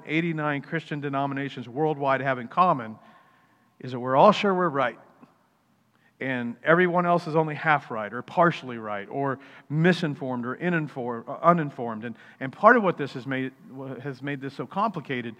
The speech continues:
is beginning in the second century, in every generation, new and novel ideas got woven into different expressions of Chri-, the Christian faith. Ideas have been woven and sometimes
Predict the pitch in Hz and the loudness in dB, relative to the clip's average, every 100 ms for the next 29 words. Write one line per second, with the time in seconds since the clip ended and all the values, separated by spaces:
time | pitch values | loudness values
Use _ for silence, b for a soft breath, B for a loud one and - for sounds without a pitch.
0 | B - 151 143 147 202 202 170 151 - | B -6 -4 -2 2 2 2 -2 -4 -2
1 | 165 151 131 196 202 156 135 123 B 127 | -4 -2 -2 0 0 -2 -2 -4 B -8
2 | 139 - 180 202 220 170 175 170 160 156 | -8 4 6 8 6 0 0 4 4 2
3 | 151 107 - B - 135 165 180 175 135 | 0 -12 -14 B -10 -2 2 4 4 0
4 | 151 170 170 156 147 160 156 135 135 123 | 0 2 4 2 2 2 2 2 -2 -2
5 | 135 165 165 160 156 135 156 160 147 - | 0 2 2 0 -4 -4 -6 -6 -10 -12
6 | - 151 151 135 120 - b b b 139 | -4 -4 -2 -6 -8 -10 b b b 2
7 | 135 127 - 165 143 135 165 - 131 - | 2 0 -6 -4 -4 -6 -8 -8 -10 -6
8 | 143 123 104 135 117 147 185 151 120 139 | -6 -6 -6 -8 -6 -4 0 0 -2 -8
9 | 123 139 131 143 165 151 127 98 b b | -6 -6 -4 -2 0 -2 -6 -10 b b
10 | b b - 131 165 160 165 151 143 | b b -12 -6 -4 -2 0 0 -2